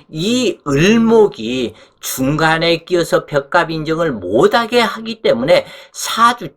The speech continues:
전체를 버린 것이 을목과 경금 때문에 사주가 배렸다. 이렇게 볼 수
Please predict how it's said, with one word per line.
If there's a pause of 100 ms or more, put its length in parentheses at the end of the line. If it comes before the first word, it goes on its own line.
전체를
버린
것이 (360)
을목과 (160)
경금
때문에 (200)
사주가
배렸다. (260)
이렇게
볼
수